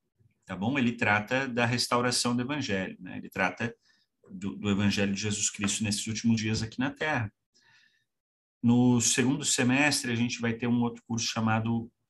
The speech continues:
A Família Eterna, se eu não me engano. <laughs> Eu acho que é. E depois, no ano que vem, Ensinamentos e Doutrina do Livro de Mórmon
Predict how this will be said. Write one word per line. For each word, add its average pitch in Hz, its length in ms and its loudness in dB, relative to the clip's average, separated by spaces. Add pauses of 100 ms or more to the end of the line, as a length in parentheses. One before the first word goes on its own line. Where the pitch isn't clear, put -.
(440)
A - 80 -20
Família 117 340 2
Eterna, 101 580 0 (1400)
se - 200 -12
eu 90 60 -6
não 92 80 -4
me 104 80 -2
engano. 95 360 -6 (360)
<laughs> - 360 -10
Eu - 80 -12
acho - 180 -10
que 98 80 -14
é. 92 140 -16 (1040)
E 107 840 2 (220)
depois, 113 480 6
no 117 120 8
ano 110 180 6
que 107 140 -4
vem, 110 460 2 (320)
Ensinamentos 110 800 2
e 104 60 -8
Doutrina 101 340 0
do 101 80 2
Livro 101 200 0
de 110 80 0
Mórmon 123 440 2